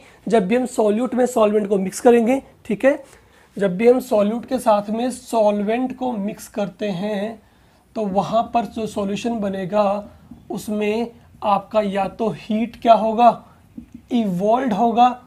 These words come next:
या फिर हीट क्या होगा, आपका एब्जॉर्ब होगा। ठीक है, यानी या तो सॉल्यूशंस थोड़ा सा क्या हो जाएगा, आपका हॉट हो जाएगा,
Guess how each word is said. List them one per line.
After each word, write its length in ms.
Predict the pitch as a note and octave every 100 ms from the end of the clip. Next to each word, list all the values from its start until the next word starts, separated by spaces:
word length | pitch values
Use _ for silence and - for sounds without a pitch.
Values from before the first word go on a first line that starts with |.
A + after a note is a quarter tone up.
| _ _ -
या 280 | F#3+ F#3 G#3
फिर 220 | G#3 A#3
हीट 400 | E3 E3+ G#3+ G#3 -
क्या 100 | G#3
होगा, 260 | G3+ F#3+
आपका 320 | G3+ G3+ - A#3+ - - _ _ - E3
एब्जॉर्ब 480 | D#3+ E3+ G3 F3+
होगा। 360 | D3+ F#3 F3+ - - _ _ _
ठीक 180 | - A#3
है, 140 | C4+ C4+ - _ -
यानी 240 | G#3 G#3+ A3+
या 80 | A3
तो 120 | A#3
सॉल्यूशंस 480 | A3 A3+ A3 B3+ A#3
थोड़ा 140 | A#3 A#3
सा 120 | B3
क्या 160 | B3 A#3
हो 60 |
जाएगा, 200 | A#3 A#3
आपका 160 | A3+ A#3
हॉट 340 | - A3 A#3+
हो 60 | C4
जाएगा, 380 | B3+ A#3+ B3